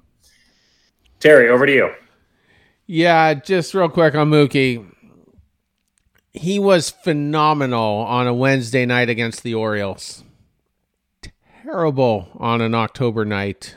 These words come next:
Speaker 2: Just a complete no-show. Uh, that's number one. And number two, my least favorite player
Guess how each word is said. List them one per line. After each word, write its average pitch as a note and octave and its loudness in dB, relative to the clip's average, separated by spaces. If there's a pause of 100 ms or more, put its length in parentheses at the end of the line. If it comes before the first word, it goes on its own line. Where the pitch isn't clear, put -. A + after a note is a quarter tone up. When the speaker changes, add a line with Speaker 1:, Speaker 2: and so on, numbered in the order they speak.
(160)
Speaker 2:
Just - -8
a A2 -6
complete A#2 -6
no-show. A2 -2 (960)
Uh, A#2 -4
that's D3+ 0
number C#3+ 0
one. C#3 0
And C3 -2
number F3 0
two, B2+ -2
my B2+ 0
least D#3+ -4
favorite D#3 -2
player C3+ 2